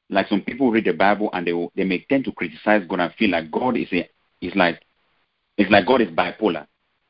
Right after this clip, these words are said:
Because today you see him happy, tomorrow he's very angry. Tomorrow he wants to destroy, tomorrow he changes his mind. So this is the picture when we read God, this is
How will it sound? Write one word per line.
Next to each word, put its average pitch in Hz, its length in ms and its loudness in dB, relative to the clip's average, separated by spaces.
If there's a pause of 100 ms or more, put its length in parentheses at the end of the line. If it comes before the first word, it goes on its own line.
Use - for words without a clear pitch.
(200)
Because 113 260 2
today 107 200 2
you 107 140 2 (100)
see 127 120 0
him 123 80 2
happy, 117 480 -2 (480)
tomorrow 101 220 2
he's 82 180 0
very 104 320 0
angry. 87 380 -4 (720)
Tomorrow 110 220 4
he 107 80 4
wants 120 200 2
to 104 60 -6
destroy, 110 560 -2 (420)
tomorrow 101 220 2
he 90 120 0
changes 101 320 -2
his - 60 -18
mind. 87 240 -4 (800)
So 113 300 4
this 185 140 2
is 139 80 -8
the - 100 4
picture - 380 0
when 120 220 2
we 95 120 -2
read 117 200 0
God, 107 160 2
this 135 120 -2
is 101 80 -10